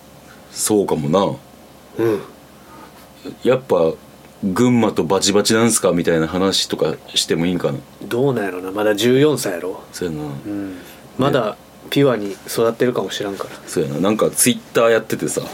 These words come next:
Speaker 2: おう。
Speaker 1: あの、弾き語り動画とかもあんのよ。
Speaker 2: ほう。
Speaker 1: うん。でも
Speaker 2: え？
Speaker 1: 十四歳で、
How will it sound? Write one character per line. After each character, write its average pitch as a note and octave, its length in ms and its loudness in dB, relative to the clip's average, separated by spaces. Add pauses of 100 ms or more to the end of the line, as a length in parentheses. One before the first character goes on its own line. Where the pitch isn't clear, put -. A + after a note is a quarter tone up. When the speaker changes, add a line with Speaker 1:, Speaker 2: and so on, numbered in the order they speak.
(280)
Speaker 2:
お A#2+ 160 2
う。 F#2+ 100 -4 (140)
Speaker 1:
あ - 60 -10
の、 D#2 80 -2
弾 D2 80 -4
き C#3+ 260 2
語 C3+ 240 2
り A2+ 160 2
動 A2+ 240 4
画 D2+ 80 0
と C3+ 120 -10
か - 120 -10
も C2+ 160 -6
あ E2+ 40 0
ん E2+ 100 4
の C#2 80 -4
よ。 - 120 -14
Speaker 2:
ほ - 400 0
う。 - 880 -16
Speaker 1:
う - 20 -2
ん。 E2 840 0 (880)
で F#2+ 120 2
も A#2+ 120 6
Speaker 2:
え？ B2+ 40 2
Speaker 1:
十 E3+ 260 6
四 A3+ 220 6
歳 A2 300 4
で、 E2 220 2